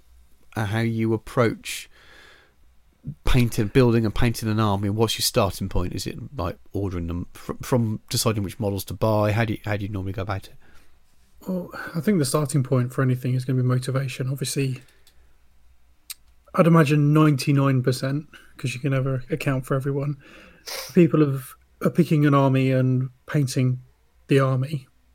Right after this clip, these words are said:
Speaker 2: because, because they like it for whatever reason, whether it's because, you know, I was asked this question today, actually, "What do you like so much about the Iron Hills?" And it ended up being, you know, uh,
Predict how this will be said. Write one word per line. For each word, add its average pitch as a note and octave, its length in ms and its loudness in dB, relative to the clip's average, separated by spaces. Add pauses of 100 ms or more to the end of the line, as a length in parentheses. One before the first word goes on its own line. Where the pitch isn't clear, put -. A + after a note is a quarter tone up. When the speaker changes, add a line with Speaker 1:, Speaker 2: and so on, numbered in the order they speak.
(180)
Speaker 2:
because, D#3 500 -2 (300)
because E3+ 200 -4
they E3+ 60 2
like G3 320 2
it - 160 -10 (240)
for E3+ 120 4
whatever D#3+ 320 12
reason, C#3 400 6
whether B2 200 -2
it's C3 160 -8
because, C3+ 640 -6 (560)
you G3 60 6
know, C#3+ 80 6
I - 20 4
was D3 100 4
asked D#3 160 2
this C#3+ 120 0
question C#3 320 -4
today, E3 200 2
actually, F3 420 -6
"What D3 240 -4
do D#3 120 -4
you D3+ 60 2
like C#3 240 -2
so D3+ 180 -2
much C#3+ 280 -4
about C3+ 380 -4 (140)
the D#3 120 4
Iron C3 220 2
Hills?" C#3 540 0 (100)
And D3 100 -2
it C#3 140 -4
ended C#3+ 240 0
up C#3 160 -8
being, C#3 200 -4
you C#3+ 100 -2
know, C3+ 340 -4
uh, C3 120 -6